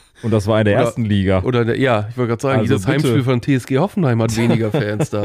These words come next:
Speaker 2: Also,
Speaker 1: <laughs>
Speaker 2: aber da muss man sagen, die Fans waren ein bisschen cleverer. Die sind schon Freitagabend angereist,
Speaker 1: Ja,
Speaker 2: ne?
Speaker 1: weil die schon tanken wollten. Und ich sag ja, die wollten einfach einen schönen Ausflug haben. Und das Spiel war so ein bisschen nebensächlich.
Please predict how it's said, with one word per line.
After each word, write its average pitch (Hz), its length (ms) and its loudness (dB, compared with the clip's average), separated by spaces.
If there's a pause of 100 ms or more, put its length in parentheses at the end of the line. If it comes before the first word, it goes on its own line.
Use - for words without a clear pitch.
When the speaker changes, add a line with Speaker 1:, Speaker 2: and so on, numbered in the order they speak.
Speaker 2:
Also, 107 320 -2 (500)
Speaker 1:
<laughs> - 640 -16
Speaker 2:
aber 135 220 2 (260)
da 139 80 -2
muss 135 160 0
man 135 140 0
sagen, 123 200 -2
die 120 60 -4
Fans 123 300 -2
waren 123 80 0
ein 120 40 0
bisschen 123 200 -4
cleverer. 139 340 -2
Die 120 80 -6
sind 131 180 -4
schon 135 120 -10
Freitagabend 147 580 -2
angereist, 98 560 -8
Speaker 1:
Ja, 95 300 -2
Speaker 2:
ne? 92 60 -6
Speaker 1:
weil 95 120 -2
die 95 100 -4
schon 98 240 -6
tanken 117 400 -4
wollten. 107 520 0
Und 104 180 -4
ich 110 80 -2
sag 156 160 -4
ja, 160 80 -2
die 113 140 -2
wollten 110 320 -4
einfach 135 260 -4
einen 127 140 -2
schönen 135 240 -2
Ausflug 104 480 -8
haben. 95 340 -4
Und 98 100 -8
das 107 100 -4
Spiel 120 280 -6
war 113 100 2
so 95 60 -4
ein 95 80 -2
bisschen 101 260 -2
nebensächlich. 92 640 -2